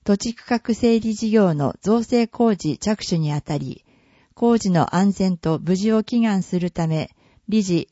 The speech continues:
関係者の参列のもと、起工式が執り行われました。市長と関係者がくわ入れをする写真があります。まちづくりコンセプト、図。イノベーション。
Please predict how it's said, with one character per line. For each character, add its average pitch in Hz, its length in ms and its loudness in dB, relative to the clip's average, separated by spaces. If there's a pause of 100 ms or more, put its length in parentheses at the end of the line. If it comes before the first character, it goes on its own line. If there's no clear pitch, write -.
(120)
関 233 220 2
係 254 240 -2
者 185 140 -2
の 156 120 -2
参 202 280 0
列 190 260 -2
の 175 100 0
も 170 140 -2
と、 - 380 -2
起 - 140 -20
工 254 220 2
式 - 220 -8
が 156 200 -4
執 170 100 2
り 170 120 -2
行 165 80 2 (120)
わ 175 260 0
れ 170 120 -2
ま 165 140 -2
し - 140 -12
た。 139 220 -8 (1040)
市 - 140 -20
長 262 220 2
と 190 140 -8
関 214 240 -2
係 220 240 -4
者 185 180 -6
が 156 320 -4
く 196 160 -4
わ 233 160 0
入 240 140 0
れ 226 120 0
を 220 60 -2
す 214 180 -6
る 202 100 -2
写 202 180 -4
真 202 260 -4
が 185 120 -2
あ 175 60 -2
り 165 120 -4
ま 156 160 -4
す。 - 240 -20 (1400)
ま 185 140 0
ち - 120 -4
づ 240 160 -4
く 262 140 0
り 240 120 0
コ 247 180 2
ン 226 80 4
セ 175 200 -2
プ - 120 -16
ト、 117 260 -4 (640)
図。 - 340 -4 (880)
イ 202 80 2
ノ 254 160 6
ベ 247 160 4
ー 214 40 4
シ - 140 -4
ョ 147 100 -2
ン。 117 180 -8